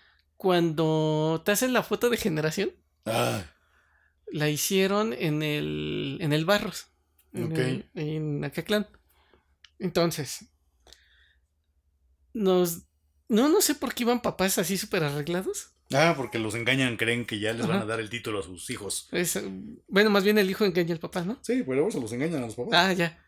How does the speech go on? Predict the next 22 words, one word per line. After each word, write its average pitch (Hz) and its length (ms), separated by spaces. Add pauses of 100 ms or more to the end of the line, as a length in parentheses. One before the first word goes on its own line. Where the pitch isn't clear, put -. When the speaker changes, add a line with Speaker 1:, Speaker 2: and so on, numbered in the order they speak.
(180)
Speaker 1:
Entonces, 190 240
así 208 220
un 226 60
chingo 240 220
de 233 80
señoras 185 380
y 196 80
nosotros 196 380
así, 220 200
bueno, 269 200
¿qué 277 140
pedo, 294 240
no? 370 220
Se 175 180
supone 170 340
que 247 60
nada 240 80
más 220 100
Speaker 2:
Ujú. - 80
Speaker 1:
es 226 40
la 226 80
foto. 254 340